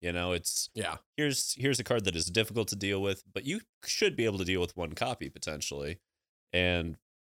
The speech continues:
Speaker 1: the problem is that this deck just keeps grinding and it keeps going.
Speaker 2: You can deal with one copy depending on what your deck is or where the game is. I mean, most of, if you get a quick one against mono red, that's it.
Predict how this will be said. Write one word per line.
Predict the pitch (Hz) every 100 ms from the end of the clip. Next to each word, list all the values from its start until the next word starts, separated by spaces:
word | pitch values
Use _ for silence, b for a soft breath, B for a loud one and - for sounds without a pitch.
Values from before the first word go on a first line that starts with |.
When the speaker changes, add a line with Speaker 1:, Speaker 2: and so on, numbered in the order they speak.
| _ _ _ _
Speaker 1:
the | 101
problem | 104 92 90
is | 82
that | 82 82
this | 82
deck | 80 -
just | 80 -
keeps | 80 -
grinding | 80 82 78 73 - -
and |
it | 82
keeps | - 71
going. | - 76 65 - - _ _ _ _ _ _ _ _ _ _ _ _
Speaker 2:
You | 160
can | 202 226
deal | 170 147
with | 127
one | 127 117 107
copy | 117 104 - 101
depending | 101 104 101 98
on | 98 101 - -
what | 104 90
your | 98
deck | 92 101 -
is | 104 101 98
or | 98 101
where | 107 110
the | 98
game | 92 101 95
is. | - 87 - -
I | 107
mean, | 104
most | 120 139 131
of, | 123
if | 143 160
you |
get | 156 120
a |
quick | - 131 -
one | 110 98
against | 98 92 104
mono | 98 95
red, | 95 95 95 85
that's | 76 -
it. | -